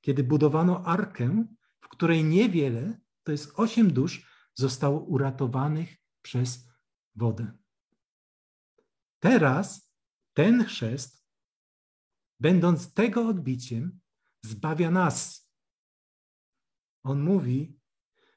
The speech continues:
że uratowanie przez wodę, dlaczego przez wodę? Bo ta woda podniosła arkę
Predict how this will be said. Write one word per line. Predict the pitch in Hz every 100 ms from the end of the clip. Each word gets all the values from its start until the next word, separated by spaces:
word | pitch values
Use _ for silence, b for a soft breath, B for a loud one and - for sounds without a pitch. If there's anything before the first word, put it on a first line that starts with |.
| -
że | 127
uratowanie | 131 143 147 147 135 160 180 127
przez | 120 135 117
wodę, | 143 135 117 120 170 b b -
dlaczego | 131 131 147 147
przez | - 127
wodę? | 123 156 110 104 170 - _ _ _ _ _ _ _ _ _ _ _ _ -
Bo |
ta | 123 139
woda | 139 156 151
podniosła | 139 127 147 - 151 151 -
arkę | 147 175 - - 110 160